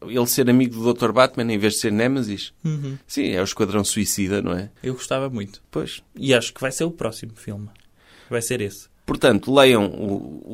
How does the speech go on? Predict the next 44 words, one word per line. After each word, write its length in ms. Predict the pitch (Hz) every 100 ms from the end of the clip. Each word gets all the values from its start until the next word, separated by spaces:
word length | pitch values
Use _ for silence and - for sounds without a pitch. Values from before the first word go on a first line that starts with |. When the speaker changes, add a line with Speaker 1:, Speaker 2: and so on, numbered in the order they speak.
| 107
Speaker 1:
o 60 |
livro 360 | 123 104 95 87
do 140 | 95
doutor 320 | 92 98 104 98
Ruizinho. 520 | 101 98 107 156 226 - -
Speaker 2:
Mas 140 | 131
o 40 |
doutor 240 | 131 139 147
Joker 460 | 131 160 165 156 -
era 180 | 165 151
o 40 |
doutor 240 | 147 143 156
Batman. 380 | 135 120 110 107 _ -
E 180 | 120 120
o 100 | 120
doutor 240 | 127 135
Robin 340 | 127 127 135
era 160 | 135 135
o 40 |
doutor 260 | 135 131 131
Batman. 340 | 120 110 110 110 _ _ _
Ou 60 | -
seja, 260 | - 117 113
passava 400 | 110 - 135 127
a 40 |
ser 180 | - 127
o 40 |
sidekick 600 | 123 135 123 - 127 - _ _ -
do 160 | 131
doutor 280 | 127 123 135
Joker, 340 | 120 139 151 139
era 180 | 131
o 20 | 135
doutor 280 | 135 139
Batman. 340 | 127 104 - 120 _ -
Speaker 1:
Ah, 240 | - - 156 - - - -
ia, 280 | - 123 135 127
ia 220 | 120 123
despromover 520 | 120 - 117 107 120
assim 260 | 110 - 135
o 60 |
grande 240 | 127 110 113
empreendedor 520 | 104 107 98 95 113
de, 120 | 123